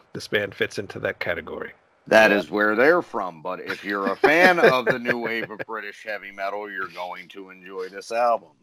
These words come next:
Speaker 1: You will enjoy this album,
Speaker 3: I
Speaker 1: too.
Speaker 3: call it, I call it the first wave of traditional metal now,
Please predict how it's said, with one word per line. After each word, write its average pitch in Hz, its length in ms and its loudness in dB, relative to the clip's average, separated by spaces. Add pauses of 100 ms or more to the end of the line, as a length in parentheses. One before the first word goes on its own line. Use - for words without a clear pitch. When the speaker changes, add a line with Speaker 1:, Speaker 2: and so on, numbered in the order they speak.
Speaker 1:
You 139 220 2
will 131 140 -2
enjoy 110 500 -2
this 95 380 -8
album, 90 260 -2
Speaker 3:
I - 80 4
Speaker 1:
too. 76 260 -8 (180)
Speaker 3:
call 170 180 6
it, 165 80 -12 (120)
I 143 160 2
call 180 300 -2
it 165 80 -16
the 151 80 -10
first 151 360 -10
wave 135 240 -8
of 120 80 -18
traditional 117 760 -10 (120)
metal 107 460 -6
now, 78 360 -14